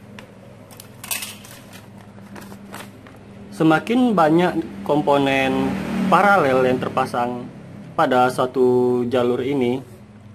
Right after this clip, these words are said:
maka nilai hambatannya jika kita ukur paralel akan semakin besar. Nah, contoh tadi jika kita ukur di sini nilainya tiga ratus dua belas, sedangkan di sini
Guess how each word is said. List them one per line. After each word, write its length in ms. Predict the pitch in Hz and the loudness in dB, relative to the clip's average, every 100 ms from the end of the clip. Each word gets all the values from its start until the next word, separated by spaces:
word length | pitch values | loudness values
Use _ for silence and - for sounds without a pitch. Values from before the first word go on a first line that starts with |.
| - | -8
maka 240 | 117 180 | -4 0
nilai 320 | 202 185 143 139 | 2 4 4 2
hambatannya 560 | 139 135 139 160 160 135 131 | 0 -2 -2 -2 -2 -2 -2
jika 240 | 127 123 | -2 -4
kita 160 | 127 117 | -6 -8
ukur 240 | 127 127 | -6 -6
paralel 480 | 127 127 143 127 117 | -4 -4 -2 -2 -2
akan 320 | 127 120 139 | -6 -8 -8
semakin 320 | 131 117 113 | -8 -8 -6
besar. 400 | 123 123 120 110 - - - - - - - - - - | -6 -2 -4 -4 -12 -20 -20 -20 -20 -20 -20 -20 -20 -8
Nah, 240 | 123 113 | -4 -4
contoh 320 | 113 123 127 135 | -2 -4 -2 -4
tadi 320 | 165 160 160 | -2 -2 -2
jika 320 | 143 139 135 | -2 -4 -4
kita 240 | 139 123 | -4 -4
ukur 320 | 127 135 127 127 | -6 -2 -2 -2
di 160 | 127 | -4
sini 400 | 131 131 123 123 | -4 -2 -2 -4
nilainya 400 | 123 120 120 120 | -4 -2 -4 -4
tiga 240 | 117 120 117 | -6 -6 -6
ratus 320 | 120 - - | -6 -8 -4
dua 160 | 147 | -2
belas, 320 | 156 120 - - - - - - - - - - | 0 -2 -4 -10 -20 -20 -20 -20 -20 -20 -20 -16
sedangkan 400 | - 123 123 143 | -8 -4 -2 -2
di 80 | 160 | -2
sini 400 | 156 139 143 170 | -2 -4 -2 -4